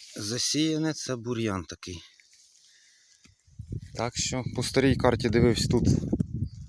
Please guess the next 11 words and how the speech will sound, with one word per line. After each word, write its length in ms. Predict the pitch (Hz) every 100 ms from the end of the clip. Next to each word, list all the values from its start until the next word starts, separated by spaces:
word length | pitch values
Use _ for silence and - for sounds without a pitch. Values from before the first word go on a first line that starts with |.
| - - - 95
десь 180 | 120 104
були 260 | 113 117
хати, 440 | 110 123 - 151 -
але 300 | 104 101 104 - -
невідомо 640 | 104 104 104 98 113 107
де. 280 | 101 82 71 - - - - - - - - - - -
Погуляю, 520 | 95 92 98 104 107 104
побачимо, 600 | 101 92 87 90 85 76 - - -
що 220 | - 107
тут 160 | - 90
буде. 280 | 85 80